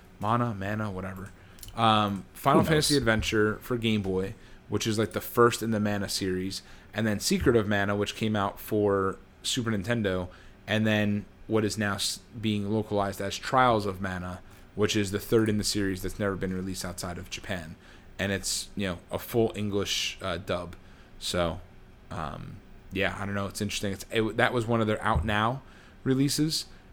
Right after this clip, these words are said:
Speaker 1: and there's a physical release coming out in August, which looks really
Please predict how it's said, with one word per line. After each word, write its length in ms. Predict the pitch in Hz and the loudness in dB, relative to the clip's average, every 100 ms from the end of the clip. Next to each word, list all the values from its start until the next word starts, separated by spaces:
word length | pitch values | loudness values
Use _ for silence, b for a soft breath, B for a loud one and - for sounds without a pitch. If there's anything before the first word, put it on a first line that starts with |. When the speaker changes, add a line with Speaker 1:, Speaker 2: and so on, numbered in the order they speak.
| - | -10
Speaker 1:
and 360 | - 101 101 101 | -2 0 2 0
there's 180 | 98 92 | 0 -2
a 60 | |
physical 420 | - 113 101 107 | 0 2 2 0
release 360 | 101 95 98 - | 0 0 0 -2
coming 300 | - 95 95 | -4 -2 -2
out 220 | 92 90 - - | -2 -4 -8 -10
in 280 | 98 98 92 - | -6 -4 -6 -4
August, 520 | 101 92 92 - - | -2 -2 -4 -6 -6
which 360 | - 92 - - | -8 -8 -8 -8
looks 220 | 98 - | -10 -10
really 180 | 80 | -12